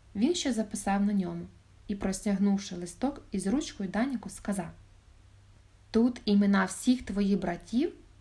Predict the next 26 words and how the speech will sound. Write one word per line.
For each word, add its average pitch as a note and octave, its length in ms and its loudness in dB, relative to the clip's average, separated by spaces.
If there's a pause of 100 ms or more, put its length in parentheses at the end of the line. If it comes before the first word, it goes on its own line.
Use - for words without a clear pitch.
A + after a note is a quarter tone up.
(220)
та G#3 120 -2
сестер. G3+ 480 -2 (500)
Будь A#3 200 4
ласка, F#3 360 0 (680)
викресли G#3 560 6
тих, A#3+ 320 2
хто - 220 -2
здається G3+ 500 2
тобі G#3 340 2
зайвим». F3+ 480 2 (880)
Даник G3+ 420 4
узяв F#3+ 320 0
листочок G#3 640 -2
і F#3 160 -4
ручку, G3+ 440 -6 (560)
розгублено A#3 580 4
дивлячись G#3+ 540 2
на F#3+ 80 -2
тата, A3+ 420 -4 (500)
і F#3+ 220 0
раптом G3 460 -2
гірко F#3+ 400 -4
заплакав. G3 540 -10 (760)
«Чому G3+ 360 4
ти C#4 100 -4
плачеш?» C4 640 -4